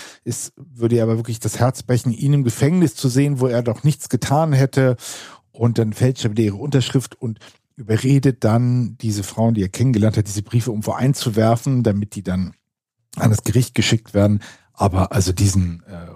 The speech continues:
Humbug glaubt ihm natürlich niemand und, äh, so bleibt er in Haft, bis er neunzehnhundertzweiundachtzig, äh,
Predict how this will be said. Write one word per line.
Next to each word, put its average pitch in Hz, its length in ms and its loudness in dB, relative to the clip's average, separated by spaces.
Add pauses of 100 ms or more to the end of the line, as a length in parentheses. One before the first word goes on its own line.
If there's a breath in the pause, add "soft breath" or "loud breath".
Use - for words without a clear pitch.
(100)
Humbug 113 340 -6 (160)
glaubt 92 440 0
ihm 95 100 -16
natürlich 92 420 -4
niemand 101 400 2
und, 85 340 -4
äh, 82 220 -4 (340 loud breath)
so - 160 -20
bleibt 120 340 0
er 110 80 0
in 101 140 -2
Haft, 139 240 0 (400 loud breath)
bis - 200 -4
er 135 180 6
neunzehnhundertzweiundachtzig, 107 1800 0
äh, 90 360 0